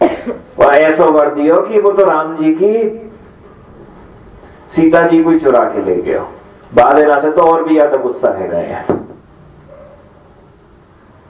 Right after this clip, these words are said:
बोले, "मैंने इतने और जो देवताओं का क्रिएशन करा और उन सब ने भी आके सबसे उन ठाकुर जी से लड़ाई कर ली।"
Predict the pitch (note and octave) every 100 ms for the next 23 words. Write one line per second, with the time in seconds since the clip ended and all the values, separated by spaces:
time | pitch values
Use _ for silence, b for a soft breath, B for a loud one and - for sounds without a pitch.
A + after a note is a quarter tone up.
0 | - C#3 F3+ E3 E3 D#3+ D#3+ D#3 D#3 D#3
1 | D#3 D#3 D3 D3 D3 D3 D#3 D3+ D3+ C#3+
2 | D3 D3 D#3 D3+ D3 F#3 G3+ G3 F#3+ F3
3 | F3 E3 D#3 C#3+ D#3 E3 E3 E3 D3 D3
4 | D#3 D#3 D#3 D#3+ D#3+ D3+ E3 D3+ D3+ D3
5 | D3+ C3+ C3+ C#3+ C#3 C#3 C3+ C3 A#2+ G#2+
6 | G2 F2+ F2+ - -